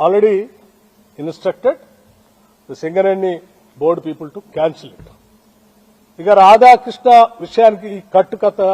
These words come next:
పిట్టకథ రాసిన దాని అన్నిటికీ అతను ఏ ఉద్దేశంతో రాశాడు, ఎందుకు రాశాడు, ఏ రాజకీయ ఉద్దేశం ఉంది, దాని వెనక ఎవరుండి నడిపిస్తున్నాడో అన్ని విషయాలు మళ్ళీ తిరిగి వచ్చిన తర్వాత నేను మొత్తం ఫుల్ ఫ్లెడ్జ్డ్‌గా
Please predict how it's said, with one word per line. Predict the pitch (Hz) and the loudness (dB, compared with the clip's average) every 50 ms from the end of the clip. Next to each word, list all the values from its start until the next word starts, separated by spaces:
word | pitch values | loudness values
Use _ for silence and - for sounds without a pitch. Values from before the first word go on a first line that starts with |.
| 202 - - | -6 -8 -10
పిట్టకథ | 190 190 _ - 202 - 208 196 - 202 196 190 170 160 | -14 -10 _ -8 -8 -6 -6 -6 -4 -4 -4 -4 -2 -2
రాసిన | 170 185 175 - 185 170 180 | -2 -2 -4 -6 -6 -4 -2
దాని | 180 165 165 156 | -2 -2 -2 -6
అన్నిటికీ | 165 180 190 185 _ - 208 214 254 277 _ _ _ _ _ _ _ _ _ _ _ _ _ _ _ _ _ _ _ _ _ _ _ _ _ _ _ _ _ _ _ _ _ _ - 160 | -6 -8 -10 -10 _ -12 -14 -14 -14 -14 _ _ _ _ _ _ _ _ _ _ _ _ _ _ _ _ _ _ _ _ _ _ _ _ _ _ _ _ _ _ _ _ _ _ -12 -10
అతను | 160 - 180 156 147 156 180 | -10 -10 -10 -10 -6 -4 -2
ఏ | 196 214 | -2 -2
ఉద్దేశంతో | 214 180 220 220 202 - - 214 202 190 | -2 0 0 0 0 -2 -4 -4 0 0
రాశాడు, | 180 180 160 - 175 175 170 175 190 185 165 151 | 0 0 -2 -4 -6 -6 -6 -6 -8 -8 -6 -8
ఎందుకు | 160 175 185 214 - - 190 185 | -8 -8 -8 -10 -6 -2 0 0
రాశాడు, | 175 160 - 175 170 165 160 180 196 165 151 170 | 0 -2 -4 -6 -6 -6 -6 -8 -8 -6 -4 -2
ఏ | 202 202 202 | 0 2 2
రాజకీయ | 202 196 185 165 - 208 180 175 165 | 0 0 -2 -6 -8 -8 -8 -8 -8
ఉద్దేశం | 147 165 175 156 - - 160 160 | -8 -10 -10 -10 -10 -12 -14 -12
ఉంది, | 156 151 165 185 202 _ _ _ _ _ _ _ _ _ _ _ _ _ _ - | -12 -10 -10 -10 -10 _ _ _ _ _ _ _ _ _ _ _ _ _ _ -4
దాని | 156 170 175 175 | -2 -2 0 -2
వెనక | 180 185 - 240 208 165 156 | -2 -2 -4 -4 -4 -2 -2
ఎవరుండి | 170 185 202 208 196 202 190 185 | -2 0 -2 -2 -4 -4 -4 -4
నడిపిస్తున్నాడో | 185 180 - 180 160 _ - 175 170 170 208 185 143 | -4 -4 -6 -12 -20 _ -14 -12 -10 -10 -10 -12 -12
అన్ని | 156 180 185 185 | -10 -10 -10 -10
విషయాలు | 175 - - 170 160 156 175 160 | -10 -10 -10 -10 -10 -8 -10 -10
మళ్ళీ | 156 156 175 170 - 165 | -12 -12 -14 -18 -16 -16
తిరిగి | 165 175 196 214 185 175 _ _ _ _ _ _ _ _ _ _ _ _ - 139 | -16 -14 -14 -14 -14 -14 _ _ _ _ _ _ _ _ _ _ _ _ -18 -18
వచ్చిన | 135 - - 214 196 175 | -16 -14 -16 -12 -6 -4
తర్వాత | 180 170 170 151 143 - - 214 220 | -2 0 0 -2 -2 -6 -12 -12 -12
నేను | 196 165 147 139 - 135 143 | -12 -12 -14 -14 -14 -14 -14
మొత్తం | 147 _ - 196 190 165 - _ _ _ | -14 _ -10 -10 -10 -10 -12 _ _ _
ఫుల్ | 165 180 208 190 _ | -14 -14 -14 -14 _
ఫ్లెడ్జ్డ్‌గా | - 196 180 151 160 165 151 180 | -12 -10 -10 -12 -14 -12 -8 -8